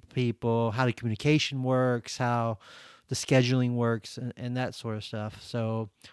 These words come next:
we put that together. The league's running for, like, two weeks, ends on May thirty-first. And, uh, the s-, the schedule is open. You know, you, you have a list of, uh,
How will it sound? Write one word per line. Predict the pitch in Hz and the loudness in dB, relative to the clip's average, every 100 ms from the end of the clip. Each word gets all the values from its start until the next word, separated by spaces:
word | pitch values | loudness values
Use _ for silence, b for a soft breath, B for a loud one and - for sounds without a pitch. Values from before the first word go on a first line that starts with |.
| b | b
we | 123 | -4
put | - 170 | 0 2
that | 160 147 | 4 2
together. | 143 123 127 123 123 120 | 0 0 2 2 2 2
The | 123 | 4
league's | 147 147 | 4 4
running | 135 131 123 | 2 2 0
for, | - | 0
like, | 117 110 | -2 -2
two | - 131 | 2 4
weeks, | 120 113 113 - - | 6 4 2 -2 -6
ends | 123 120 113 | -2 0 0
on | 113 113 | 0 2
May | 113 110 | 0 0
thirty-first. | 110 110 104 117 104 104 - - b b b b b - | 0 -2 -2 -2 0 -2 -6 -16 b b b b b -10
And, | 127 117 | -6 -4
uh, | 110 113 104 _ _ _ _ - b - | -4 -4 -8 _ _ _ _ -20 b 0
the | |
s-, | 131 - _ - | 0 0 _ -6
the | 127 | -6
schedule | - 147 143 139 127 | 2 6 6 6 6
is | 120 - - | 4 0 4
open. | 123 120 120 110 | 4 6 2 2
You | 110 | 0
know, | 107 | 0
you, | 110 117 - 135 | 0 -4 -6 -12
you | 123 120 | -2 2
have | 123 117 | 2 2
a | 117 | 0
list | 107 113 - | 0 -2 -4
of, | 113 98 _ _ - | -8 -8 _ _ -8
uh, | 113 107 110 | -6 -4 -8